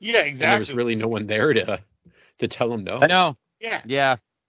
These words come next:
Speaker 1: They'd do some walking, some talking. They'd work. Yeah, it was fun.
Speaker 2: Yeah, the, and, and the, the indie guys especially knew how to, how to do it. They knew how to work those type of shows.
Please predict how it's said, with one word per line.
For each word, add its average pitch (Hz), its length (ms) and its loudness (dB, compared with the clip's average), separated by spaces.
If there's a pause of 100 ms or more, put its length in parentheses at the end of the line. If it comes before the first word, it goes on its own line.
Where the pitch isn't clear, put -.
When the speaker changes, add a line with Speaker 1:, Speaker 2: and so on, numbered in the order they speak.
(380)
Speaker 1:
They'd 151 140 -10
do 156 120 -8
some 143 200 -12
walking, 147 460 -2
some 113 180 -16
talking. 160 720 -2
They'd 127 200 -8
work. 147 500 -6
Yeah, 151 240 2
it 123 40 -2
was 110 120 -12
fun. 135 460 -8 (400)
Speaker 2:
Yeah, 113 180 -2
the, 101 180 -6
and, 117 240 -6
and 117 220 -4
the, 107 320 -6 (420)
the 123 80 -6
indie 151 360 -4
guys 95 400 -6
especially 101 800 -10 (1040)
knew 110 380 -4
how 101 200 -4
to, 92 240 -8
how 110 180 -2
to 95 80 -8
do 92 220 -14
it. - 180 -18
They 107 160 -6
knew 101 240 -10
how 101 140 -6
to 98 100 -6
work 92 300 -10
those 90 220 -12
type 90 280 -12
of 90 80 -14
shows. 85 540 -12